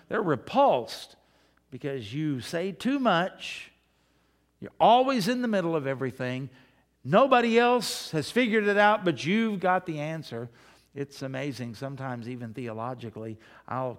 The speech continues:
come to a conclusion and I go, "Well, any idiot can see this." Sometimes the Lord humbles me by reminding that greater minds than mine for two thousand years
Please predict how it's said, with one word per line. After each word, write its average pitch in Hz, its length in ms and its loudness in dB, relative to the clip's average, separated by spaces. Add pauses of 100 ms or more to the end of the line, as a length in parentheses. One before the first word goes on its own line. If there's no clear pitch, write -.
come 160 240 -2
to 143 120 2
a 131 60 -2
conclusion 127 720 -2
and 127 120 -6
I 135 100 -6
go, 127 120 -2
"Well, 131 380 -2
any 190 320 -4
idiot 151 380 2
can 147 160 -4
see 151 240 -2
this." 160 560 0 (1080)
Sometimes 170 540 -4
the 156 120 -2
Lord 156 260 0
humbles 156 400 -4
me 139 160 -8
by 131 160 -6
reminding 135 640 -8
that 131 180 -8
greater 170 380 -4
minds 160 580 -6
than 131 180 -10
mine 143 400 -4
for 131 120 -8
two 202 240 -10
thousand 185 520 -6
years 135 640 -4